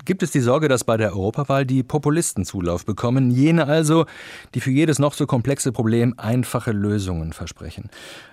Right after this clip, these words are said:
Ein zentrales Problem in Deutschland sind die explodierenden Mieten, in den großen Städten zumindest, in einigen Berliner Bezirken haben sich die Mieten in den letzten zehn Jahren verdoppelt.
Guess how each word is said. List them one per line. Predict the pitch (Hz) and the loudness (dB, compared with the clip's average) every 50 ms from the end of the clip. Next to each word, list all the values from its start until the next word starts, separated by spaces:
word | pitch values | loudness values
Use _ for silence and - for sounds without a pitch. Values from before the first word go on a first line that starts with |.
| - | -10
Ein | - 104 110 | -6 -4 -2
zentrales | - 135 117 - - 143 147 151 156 139 - - | 0 0 -2 0 0 0 0 2 2 0 -2 -2
Problem | - 123 113 123 127 127 127 | -4 -2 0 2 2 2 2
in | 123 117 | 2 2
Deutschland | 101 107 110 127 - - - 170 170 165 139 | 2 0 0 0 -2 -4 -2 -2 -2 0 0
sind | 131 123 107 | -2 -2 0
die | 107 101 98 78 | 0 -2 -2 -2
explodierenden | 92 - - - 113 107 98 101 101 95 98 87 95 92 92 101 | -6 -10 -10 -6 -6 -4 -4 -2 -4 -2 -2 -2 0 0 2 2
Mieten, | 104 101 95 - - 139 | 2 2 0 -2 -4 -4
in | 120 95 | -2 -2
den | 90 92 82 | -2 -2 -4
großen | 82 92 92 - 107 92 | -4 -4 -4 -4 -4 -6
Städten | - - 85 71 90 | -4 -6 -8 -8 -8
zumindest, | 107 - 117 117 127 135 151 165 151 - - | -8 -6 -4 -4 -2 -2 -2 -4 -4 -4 -4
in | 107 101 | -2 -2
einigen | 107 107 113 120 117 117 104 - | -2 -2 -2 0 0 0 0 0
Berliner | 110 104 98 117 143 160 160 156 | 0 0 2 2 2 2 2 0
Bezirken | 131 127 - - 147 147 147 - 143 127 120 | 0 -2 -2 0 0 0 0 0 -2 -2 0
haben | 131 127 123 | 0 0 0
sich | 120 123 120 | 0 -2 -2
die | - 131 | 0 0
Mieten | 123 120 127 127 - - | 0 2 0 0 0 0
in | 117 117 120 | 0 0 2
den | 117 117 | 2 0
letzten | 117 117 - - 117 107 | 0 -2 -4 -4 -4 -2
zehn | - 123 117 117 | 0 0 2 2
Jahren | 117 113 117 113 | 2 2 2 0
verdoppelt. | - - 120 110 90 - - - - - | 0 -2 -4 -4 -6 -8 -8 -10 -16 -18